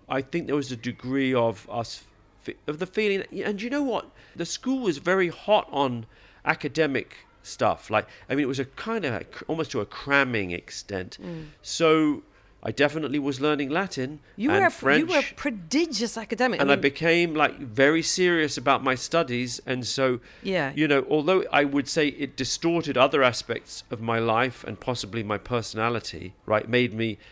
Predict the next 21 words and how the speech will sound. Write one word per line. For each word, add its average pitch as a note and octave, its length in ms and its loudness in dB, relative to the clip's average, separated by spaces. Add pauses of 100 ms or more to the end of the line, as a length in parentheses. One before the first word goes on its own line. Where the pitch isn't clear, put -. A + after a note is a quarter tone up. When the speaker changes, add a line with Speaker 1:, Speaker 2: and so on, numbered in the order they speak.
(140)
Speaker 1:
I A2 80 -2
think A#2 180 -6
it A2+ 60 0
rendered A2 480 0
me A2+ 140 -2
more A#2+ 300 2
or B2 40 2
less G#2+ 240 0
incapable G#2 760 -4 (360)
of - 160 -12
talking A#2+ 380 -2
to G#2 100 -8
girls A#2 600 4
Speaker 2:
You F#3 140 -2
describe F#3+ 380 2
Speaker 1:
for G3+ 40 0
a G3 40 -2
good - 40 -2
Speaker 2:
yourself F3+ 280 2
Speaker 1:
ten F#3+ 120 -6
years. G3 100 0